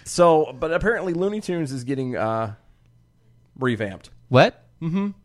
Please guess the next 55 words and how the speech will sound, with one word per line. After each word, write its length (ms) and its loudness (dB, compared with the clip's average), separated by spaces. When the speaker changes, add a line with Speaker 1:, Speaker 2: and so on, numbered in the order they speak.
Speaker 2:
Oh, 200 0
no, 220 -2
this 180 -6
is 60 -10
a 40 -4
bad 180 -2
idea. 220 -6
Speaker 1:
They're 120 4
redoing 460 2
it 120 -2
again. 600 2
Speaker 2:
This 180 0
is 100 2
a 40 4
bad 240 8
idea. 360 4
Speaker 1:
It 120 2
is, 240 2
and, 200 -2
uh, 260 2
th-, 120 -4
what 120 -2
makes 140 -2
it 100 -8
worse 200 -2
is 140 -8
it's 140 -10
going 180 -4
to 80 -12
be 160 -4
on 140 -4
H 160 -8
B 100 -4
O 60 -2
Max. 360 -8
So 420 -4
Speaker 2:
Wait. 480 8
Speaker 1:
Uh-huh. 260 -8
Speaker 2:
H 220 2
B 120 4
O 80 6
Max 440 4
is 180 -4
usually 420 2
where 300 4
they 200 2
have, 440 0
like, 440 -2
uh, 440 0
you 140 -6
know, 300 -4
Speaker 1:
Softcore 380 -8
porn? 280 -8
Speaker 2:
all 240 4
the, 100 0